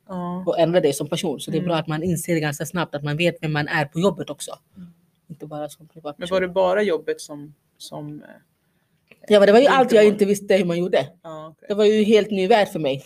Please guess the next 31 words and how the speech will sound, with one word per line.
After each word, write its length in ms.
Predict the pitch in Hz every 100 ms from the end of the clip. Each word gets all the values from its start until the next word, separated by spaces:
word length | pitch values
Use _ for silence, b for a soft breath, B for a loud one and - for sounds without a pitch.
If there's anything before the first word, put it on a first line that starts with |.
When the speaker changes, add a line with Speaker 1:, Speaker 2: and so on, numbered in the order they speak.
| _ _
Speaker 1:
Ja. 320 | 175 170 -
Speaker 2:
Men 120 | 190
det 140 | 202 202
som 100 | 185
jag 140 | 180
sa, 280 | 233 202 208 208
den 100 | 190
hela 240 | 202 196
ny 120 | 190 190
världen 260 | 220 180
var 60 | 165
ju 120 | 165
viktigt, 360 | 165 - 190 175
nödvändigt 560 | 190 170 214 196 147
också 300 | 156 - 131 _ _
Speaker 1:
Ja. 280 | 180 170 170 _ -
Speaker 2:
för 60 | 170
mig. 340 | 131 135 _
För 80 | -
jag 260 | 170 175 165
har 280 | - 190 185
ju 60 | 180
fortfarande 400 | 214 214 202 160
användning 400 | 160 147 147 143
av 60 |
de 100 | 143
där 100 | 143
sakerna 320 | 139 147 147
jag 60 | 147
gjorde 160 | 147 147
då 240 | -